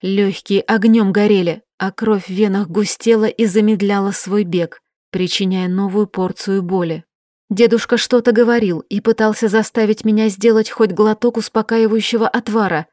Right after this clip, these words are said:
но я не хотела успокаиваться. Хотела прочувствовать все оттенки боли до конца, чтобы в следующий раз быть умнее и не впускать в свое сердце того, кто этого недостоин.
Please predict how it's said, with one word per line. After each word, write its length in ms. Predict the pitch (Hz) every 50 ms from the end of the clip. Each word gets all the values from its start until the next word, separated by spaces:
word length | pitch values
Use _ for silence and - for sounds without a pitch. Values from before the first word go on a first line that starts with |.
| _ _ _ _ _ _ _
но 200 | - 202 208 208
я 220 | 208 196 214 214
не 180 | 214 214 214 220
хотела 560 | - - 233 226 220 - - 226 202 180 180
успокаиваться. 1160 | - - 185 - - - - 185 185 - 185 180 175 170 160 160 160 - - - 156 165 175 - _ _ _ _ _ _ _ _
Хотела 500 | - - - 208 208 - 220 208 196 208
прочувствовать 680 | - - 214 208 208 - 226 226 208 - - 208 202 -
все 280 | - - - - 214
оттенки 520 | 208 208 - _ - 233 214 208 202 - 214
боли 400 | 202 185 190 220 220 208 214 220
до 200 | 180 165 226 220
конца, 640 | - 220 214 208 208 - - - 190 170 156 160 - _ _ _ _ _ _ _ _ _
чтобы 360 | - - - - 196 175 202
в 60 | 190
следующий 520 | - - 208 196 180 208 202 - - 214 202
раз 220 | 202 202 196 180
быть 220 | 170 196 202 - - -
умнее 640 | 226 220 220 220 220 226 226 196 180 175 160 160 - _ _ _ _ _ _
и 120 | - 220 226
не 160 | 220 220 226
впускать 600 | - - - 240 247 - - - - 214 185 -
в 60 | -
свое 320 | - - 190 196 196 202
сердце 420 | 196 - - 202 185 - - - 196
того, 380 | - - 214 214 208 214 233
кто 180 | - - - 196
этого 240 | 190 190 - 190 190
недостоин. 840 | 196 202 208 170 208 208 - - - - 214 185 180 170 160 160